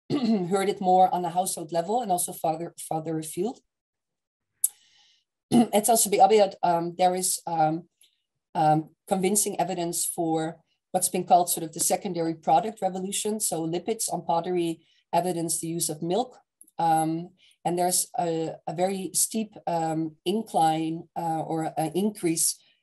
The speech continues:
in the amount of spindle whorls found at the site. So fiber processing, uh, seems to become, uh, more important. And these changes have been interpreted, um,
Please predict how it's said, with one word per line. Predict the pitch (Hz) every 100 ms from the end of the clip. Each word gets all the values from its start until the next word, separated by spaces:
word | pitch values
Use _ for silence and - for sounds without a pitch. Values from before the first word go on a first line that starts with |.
| -
in | 180
the |
amount | 185 175 180
of | 180
spindle | - 208 202
whorls | 151 147 151 -
found | 165 156
at | 160
the | 151
site. | - 165 -
So | - 165 165 - _
fiber | - 190 202 175
processing, | 165 160 156 - 151 156 156 151
uh, | 156 156
seems | - 165 -
to |
become, | 156 156 156 156 _ _ _ _
uh, | - 151
more | 151 156
important. | 143 151 156 147 151 214 - _ _ _ _ _ _ _ _
And | 175 180
these | 214 -
changes | 214 214 226 -
have | 180
been | 190
interpreted, | 185 202 208 208 185 175 165 -
um, | 160 160 160